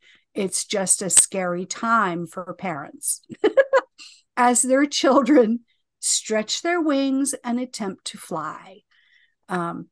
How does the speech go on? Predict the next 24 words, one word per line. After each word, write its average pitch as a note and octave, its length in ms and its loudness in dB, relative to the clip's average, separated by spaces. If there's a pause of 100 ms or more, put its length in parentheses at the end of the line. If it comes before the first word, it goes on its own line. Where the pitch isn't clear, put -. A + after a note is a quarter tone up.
(140)
but A#3 140 2
I A#3 100 2
started B3 840 0 (680)
college B3+ 480 -4
when G#3 120 -8
I G3 60 -6
was F#3 140 -4
sixteen F#3+ 1080 0 (220)
as F#3+ 400 0
a G3 80 -6
yuppie G3+ 720 -4
version G3 440 -6
of E3+ 120 -6
running F3+ 280 -4
away E3+ 200 -6
from D3+ 220 -10
home. F3+ 440 -8 (680)
I F#3 120 -2
ran G3 260 -6
away F3 240 -6
to - 140 -14
the E3+ 80 -10
dorms F#3+ 640 -10 (1400)
because, F#3 440 -2